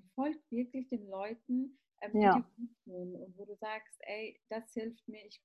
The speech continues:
Speaker 1: höre mir das von der Person an, super,
Speaker 2: Ja.
Speaker 1: ich höre mir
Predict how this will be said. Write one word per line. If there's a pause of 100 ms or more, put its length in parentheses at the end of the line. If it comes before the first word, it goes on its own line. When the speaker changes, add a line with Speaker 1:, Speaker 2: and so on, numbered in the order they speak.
Speaker 1:
höre
mir
das
von
der
Person
an, (500)
super,
Speaker 2:
Ja.
Speaker 1:
ich
höre
mir